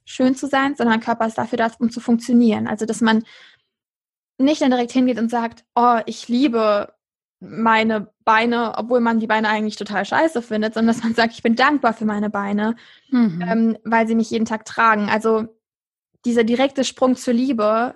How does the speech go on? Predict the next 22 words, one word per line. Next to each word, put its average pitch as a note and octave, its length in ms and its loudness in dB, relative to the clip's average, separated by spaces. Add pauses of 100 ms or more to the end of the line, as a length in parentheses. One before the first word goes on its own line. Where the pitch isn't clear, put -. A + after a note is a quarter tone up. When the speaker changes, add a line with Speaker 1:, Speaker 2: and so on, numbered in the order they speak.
(140)
Speaker 1:
kann A#3+ 220 0
total A#3+ 300 0
überfordernd A3+ 520 0
sein. G#3+ 220 -4
Deswegen A3+ 320 -2
ist A3+ 100 -6
es A3+ 140 -14
gut, A#3+ 160 -2
wenn A3+ 80 0
man A3+ 200 2 (300)
erst A#3+ 140 -4
mal A#3+ 60 4
mit A#3 140 2
Dankbarkeit A#3 560 0
anfängt A3+ 500 -2
und A#3 60 2
dann A#3 140 4
so A#3+ 80 -2
die A3+ 80 -4
langsamen A3+ 440 0
Schritte A3+ 300 -8
geht. A3+ 340 -6